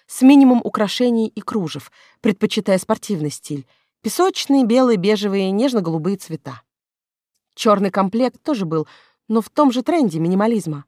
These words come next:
Просто чёрное бельё. Никакого намёка на соблазнение кого-либо.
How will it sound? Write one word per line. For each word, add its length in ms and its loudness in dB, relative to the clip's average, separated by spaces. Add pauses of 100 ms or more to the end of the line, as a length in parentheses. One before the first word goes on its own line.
(480)
Просто 400 0
чёрное 360 0
бельё. 400 -6 (280)
Никакого 480 2
намёка 420 2
на 80 -2
соблазнение 640 -2
кого-либо. 500 -6